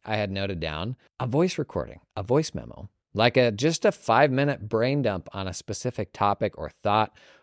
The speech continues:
or story or something that you're making up off the top of your head. One of the coolest things to do with A I right now is to take just brain verbal diarrhea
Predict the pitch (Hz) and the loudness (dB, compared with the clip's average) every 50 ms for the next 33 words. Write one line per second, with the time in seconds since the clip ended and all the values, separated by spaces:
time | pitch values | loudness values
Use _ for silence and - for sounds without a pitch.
0 | _ - - - - - - - 117 113 117 120 117 107 82 - - 110 104 - | _ -10 -8 -8 -6 -8 -4 0 2 4 6 6 4 4 0 -2 -4 -6 -4 -4
1 | 120 110 104 87 82 87 85 90 95 - 104 98 95 92 95 95 90 - - - | -4 -4 -4 -4 -4 -2 -2 -2 -2 -2 -2 -2 -2 0 2 0 0 0 -2 -2
2 | - 87 90 - - 90 80 85 90 95 - - - - - - _ - 185 247 | 0 0 2 2 0 -2 0 0 -2 -2 -4 -10 -20 -20 -20 -4 _ 4 4 6
3 | 269 214 139 - - - 135 147 170 143 - - 123 127 131 - - 95 82 95 | 6 4 2 2 0 2 4 4 4 4 2 0 -2 -2 -2 -2 -4 -2 0 0
4 | 104 107 98 101 107 107 101 92 90 101 107 110 113 117 117 113 113 117 120 104 | 0 2 2 4 4 4 4 4 4 4 4 4 4 4 2 0 0 0 0 -2
5 | 95 - - - - 98 90 - - - 113 113 113 - - _ _ _ _ _ | -4 -6 -8 -8 -8 -8 -8 -6 -2 0 2 2 2 0 -6 _ _ _ _ _
6 | _ - 107 110 123 120 113 - - - - - _ _ _ - - - - _ | _ -8 -2 2 4 4 4 2 -2 -8 -12 -18 _ _ _ -20 -20 -20 -20 _
7 | - 139 123 123 131 135 143 147 151 151 151 156 147 - 127 135 143 151 151 156 | -8 -4 -2 0 2 2 4 4 4 4 2 0 -2 -2 2 4 6 6 6 6
8 | 151 156 151 151 156 156 156 151 151 151 156 156 160 160 160 160 - | 6 8 8 8 8 8 8 8 8 10 10 10 10 8 8 6 4